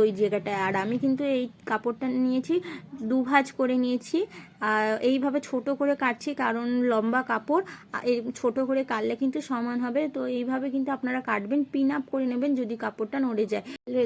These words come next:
লাইলিন যেই নিয়মেই কিন্তু কেটেছিলাম সেম নিয়মেই কিন্তু আমি, আহ, মেইন কাপড়েও কুচির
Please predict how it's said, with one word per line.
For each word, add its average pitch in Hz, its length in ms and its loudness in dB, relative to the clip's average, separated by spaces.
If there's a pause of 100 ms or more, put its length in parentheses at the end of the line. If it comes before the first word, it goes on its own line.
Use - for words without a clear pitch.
(380)
লাইলিন 240 400 8 (120)
যেই 285 160 10 (120)
নিয়মেই 277 380 6
কিন্তু 294 220 4
কেটেছিলাম 277 440 2 (120)
সেম 269 160 6 (140)
নিয়মেই 262 460 6
কিন্তু 285 200 4 (160)
আমি, 247 240 6
আহ, 240 680 -4 (100)
মেইন 262 160 8 (100)
কাপড়েও 247 420 6 (100)
কুচির 254 300 0